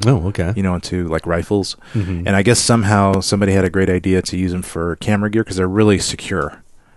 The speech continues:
Speaker 2: Like, they're, they're like rails with a little beveled edge, and then the clamp goes on top of it, and when you clamp it on, it just does not move. It's just, but it's not like a round rod where it could potentially move around a little bit. It's just there.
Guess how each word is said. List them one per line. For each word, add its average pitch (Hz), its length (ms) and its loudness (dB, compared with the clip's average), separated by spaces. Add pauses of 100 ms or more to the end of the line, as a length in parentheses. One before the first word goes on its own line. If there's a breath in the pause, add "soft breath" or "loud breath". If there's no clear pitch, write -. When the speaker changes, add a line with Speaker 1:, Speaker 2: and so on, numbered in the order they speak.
Speaker 2:
Like, - 300 -4
they're, 98 380 4
they're 104 120 4
like 98 160 4
rails 110 400 4
with 92 120 -2
a 95 60 0
little 98 540 2
beveled 95 600 -2 (180)
edge, 85 400 -4
and 98 100 -6
then 95 120 -2
the 90 80 -2
clamp 98 400 -2
goes 92 160 -4
on 92 100 -4
top 92 220 -4
of 104 120 -2
it, 104 140 0
and 92 80 -6
when 92 120 -2
you 90 40 -2
clamp 110 300 0
it 92 80 -2
on, 92 200 0
it 85 120 -6
just 87 220 -6
does 82 180 -6
not 80 180 -8
move. 80 320 -12
It's - 280 -10
just, - 280 -10 (460 loud breath)
but 123 100 4
it's - 100 2
not 131 200 4
like 107 200 2
a 92 220 4
round 95 380 2
rod 90 260 2
where 82 140 -2
it - 20 -4
could - 160 -10
potentially 90 640 -4
move 98 220 -4
around 92 260 0
a 95 40 0
little 101 140 0
bit. 117 220 0
It's - 140 -4
just - 200 -8
there. 76 300 -4